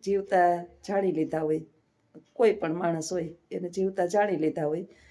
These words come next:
પછી મર્યા પછી કોઈ નડતું જ નથી. આ મારું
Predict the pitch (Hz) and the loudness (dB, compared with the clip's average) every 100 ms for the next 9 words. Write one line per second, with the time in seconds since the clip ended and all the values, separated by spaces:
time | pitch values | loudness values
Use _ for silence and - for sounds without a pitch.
0 | _ _ - 180 185 190 190 208 190 180 | _ _ -12 -8 -6 -6 -6 -6 0 0
1 | 160 170 170 170 165 170 175 160 143 170 | 0 -4 -6 -6 -4 -4 -6 -6 -6 -4
2 | 180 175 160 - _ 175 165 165 170 - | -4 -6 -8 -12 _ -8 -6 -8 -12 -4
3 | 196 180 156 | 2 2 0